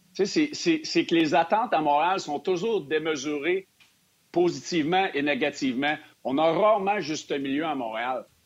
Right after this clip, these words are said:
Puis en ce moment, on voit, moi, je pense qu'on voit vraiment la nature de cette équipe-là. Parce que si on a des vétérans, des, des, des joueurs de, de, d'exception, euh,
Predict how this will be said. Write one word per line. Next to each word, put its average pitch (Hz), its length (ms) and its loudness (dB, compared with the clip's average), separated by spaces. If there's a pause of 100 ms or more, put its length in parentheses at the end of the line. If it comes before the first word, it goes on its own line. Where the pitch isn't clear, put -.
Puis 127 120 -10
en 139 120 -4
ce 156 140 -8
moment, 175 360 -2 (160)
on 135 160 -2
voit, 180 420 2 (240)
moi, 165 140 -2
je - 60 -8
pense 190 240 -2
qu'on 151 140 0
voit 147 160 0
vraiment 156 320 0
la 160 140 2
nature 135 380 -4
de 139 100 -2
cette 131 240 -6
équipe-là. 135 540 0 (260)
Parce 110 200 -6
que 135 240 2 (680)
si - 300 -2
on 254 160 4
a 196 80 4
des 156 160 4
vétérans, 139 600 2
des, 135 180 0
des, 127 160 0
des 123 160 0
joueurs 151 240 2
de, 120 340 0
de, 117 120 -2
d'exception, 127 760 -4
euh, 110 40 -2